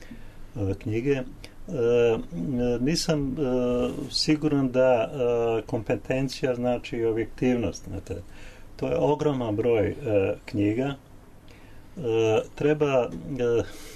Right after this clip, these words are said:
treba, e, prethodni uvid, e, imati u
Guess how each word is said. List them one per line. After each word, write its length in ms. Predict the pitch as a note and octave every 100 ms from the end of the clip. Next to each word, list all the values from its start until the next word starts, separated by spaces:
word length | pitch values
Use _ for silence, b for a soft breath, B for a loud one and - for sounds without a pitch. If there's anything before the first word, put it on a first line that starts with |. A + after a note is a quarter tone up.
| B B B - - B B B B - -
treba, 340 | C#3 C#3+ C#3
e, 560 | C3+ B2 A2+ B2+ C#3 B2+ -
prethodni 680 | C#3+ D3+ - D#3 C3 B2 -
uvid, 400 | C#3+ C3 C3 A2
e, 160 | - - - G#2+ G2+ G2+ D#3
imati 540 | C3 B2 A#2+ - G#2
u 220 | G2+ A2+